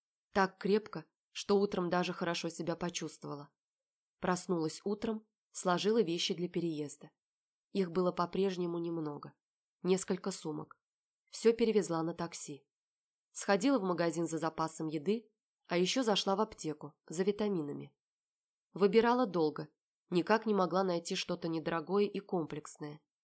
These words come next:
когда мой взгляд упал на витамины для беременных. Я замерла. Мысленно посчитала свой цикл. Задержка. Дней пять, не больше.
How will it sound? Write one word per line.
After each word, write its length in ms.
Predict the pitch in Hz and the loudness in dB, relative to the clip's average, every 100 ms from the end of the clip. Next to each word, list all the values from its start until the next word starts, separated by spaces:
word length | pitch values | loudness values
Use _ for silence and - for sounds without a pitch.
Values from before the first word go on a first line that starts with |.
| _ _ _ | _ _ _
когда 340 | - 175 165 170 | -4 -2 0 2
мой 160 | 160 | 2
взгляд 420 | 156 - 175 202 180 | -2 -2 0 0 -4
упал 300 | 156 170 160 | -2 0 0
на 120 | 151 | -2
витамины 640 | 151 - 151 175 208 220 _ _ _ _ | -4 -4 -2 -2 -4 -6 _ _ _ _
для 240 | 151 170 | -4 0
беременных. 720 | 170 202 196 147 143 143 - _ _ _ _ _ _ _ _ | 2 2 2 0 -4 -10 -16 _ _ _ _ _ _ _ _
Я 260 | 185 175 165 | -4 -2 0
замерла. 520 | 180 185 180 156 143 _ _ _ _ _ _ _ _ - | 0 0 -2 -6 -8 _ _ _ _ _ _ _ _ 2
Мысленно 480 | 185 185 208 208 | 4 4 4 2
посчитала 520 | 214 208 196 180 165 180 | 2 0 -2 -2 -2 0
свой 260 | - 165 | -2 -2
цикл. 400 | 180 - 151 151 151 _ _ _ _ _ _ _ - | -4 -6 -8 -12 -18 _ _ _ _ _ _ _ -4
Задержка. 760 | 175 220 180 196 160 - 160 - _ _ _ _ _ _ _ | 2 2 4 2 2 -4 -8 -16 _ _ _ _ _ _ _
Дней 320 | 170 175 208 220 | -4 2 4 4
пять, 400 | 202 160 - - | 2 0 -2 0
не 120 | 196 | 0
больше. 440 | 165 160 - 147 | 2 -2 -4 -8